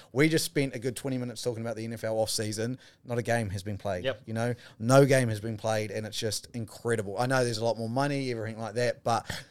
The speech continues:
Speaker 1: just what they do with how they run their, their signings and tr-, and transfers and, and trades and everything like that, it's just, uh,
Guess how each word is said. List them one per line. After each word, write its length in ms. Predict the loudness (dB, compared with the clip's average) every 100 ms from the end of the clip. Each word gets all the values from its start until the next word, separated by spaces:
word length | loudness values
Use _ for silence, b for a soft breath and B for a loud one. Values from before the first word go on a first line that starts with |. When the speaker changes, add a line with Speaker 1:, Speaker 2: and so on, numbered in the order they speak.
| B -4
Speaker 1:
just 180 | -2 0
what 120 | 0
they 120 | 0
do 260 | 2 2 2
with 180 | 0 0
how 140 | 0
they 140 | 2
run 300 | 0 0 0
their, 160 | -2 -4
their 160 | -4 -4
signings 520 | -2 -2 -2 -4 -6
and 100 | -8
tr-, 100 | -8
and 240 | -6 -6
transfers 540 | -4 -4 -2 -2 -2 -2
and, 180 | -4 -4
and 180 | -6
trades 320 | -2 -2 -2 -4
and 80 |
everything 240 | -4 -4 -4
like 200 | -4 -2
that, 260 | -2 -2
it's 160 | -6 -2
just, 400 | -2 0 -2 B B B B B B
uh, 40 | -8